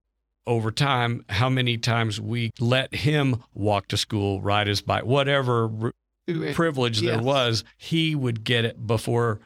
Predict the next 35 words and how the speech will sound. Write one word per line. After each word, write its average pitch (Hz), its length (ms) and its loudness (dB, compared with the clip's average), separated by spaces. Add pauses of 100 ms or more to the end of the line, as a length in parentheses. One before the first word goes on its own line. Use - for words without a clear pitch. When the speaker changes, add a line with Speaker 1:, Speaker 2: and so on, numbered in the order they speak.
Speaker 1:
the - 180 -4
age 107 200 0
that 107 160 -4 (140)
she - 340 -4
got 87 280 -4
it. 64 120 -12 (100)
Speaker 2:
True. - 260 -8 (180)
Speaker 1:
And 120 160 0
so 110 500 0
that 120 220 -2
became 127 400 0
an 147 100 2
area 110 300 0
where 117 200 2
I 107 100 2
was 120 240 0 (160)
conscious 139 560 0
and 110 140 -2
trying 113 440 0
not 120 240 -2 (180)
to 110 120 -2
have 104 280 0
that 95 200 0
Speaker 2:
Mm. 92 40 0
Speaker 1:
happen 92 420 -2
Speaker 2:
Oh, - 100 -14
Speaker 1:
or 113 100 2
not 120 240 0
Speaker 2:
yeah. 165 80 -4
Speaker 1:
have 104 180 0 (100)
other 127 240 0
people 98 580 -6
let 107 340 -2
that 98 200 0
happen. 104 380 -2